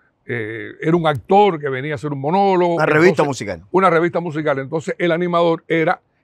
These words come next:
Speaker 1: el que iba encadenando todo ese espectáculo. Terminaba uno, salía el animador, explicaba, conversaba, bromeaba con el público, presentaba al otro, así, así, así.
Speaker 2: Yo te voy a hablar de Albertico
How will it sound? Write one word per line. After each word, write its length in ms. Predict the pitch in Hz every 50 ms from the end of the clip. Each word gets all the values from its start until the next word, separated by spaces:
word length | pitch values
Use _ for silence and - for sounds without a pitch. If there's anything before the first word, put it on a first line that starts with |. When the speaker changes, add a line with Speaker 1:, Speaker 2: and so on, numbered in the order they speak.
| _
Speaker 1:
el 180 | - 165 156 135
que 140 | - 143 147
iba 200 | 160 190 196 - _
encadenando 920 | - 175 170 156 131 165 156 151 147 143 180 226 240 202 175 151 151 - - _ _ _ _ _
todo 580 | 175 185 196 202 208 196 180 175 180 180 196 226
ese 200 | 214 175 - 180
espectáculo. 500 | 123 139 139 120 92 107 92 80 87 - _ _ _ _ _ _
Terminaba 420 | 165 170 175 190 196 220 214 214
uno, 200 | 220 226 220 196
salía 240 | 127 139 131 143 151
el 60 | 151
animador, 480 | 151 151 147 147 151 160 160 160 151 147
explicaba, 520 | 127 - 139 127 117 151 147 143 143 143 135
conversaba, 540 | 127 123 117 117 - - 143 151 143 147 - _ - - - _ _ _ _ _ _
bromeaba 420 | - 160 190 190 196 214 202 196 185
con 140 | 165 175 175
el 80 | 160
público, 400 | - 180 185 180 180 170 165 180
presentaba 560 | - - 170 131 131 151 143 135 160 156 151
al 80 | 147 151
otro, 260 | 151 156 139 143 135
así, 260 | 131 - - 143 147 131
así, 180 | 123 110 120
así. 200 | 120 110 - _ _ _ _ _ _ _ _ _ -
Speaker 2:
Yo 120 | 151 180
te 60 | 190 285
voy 100 | 294 294
a 60 | 262
hablar 220 | 185 156 156 170
de 60 | 175 220
Albertico 560 | 226 214 180 156 - 139 127 131 165 185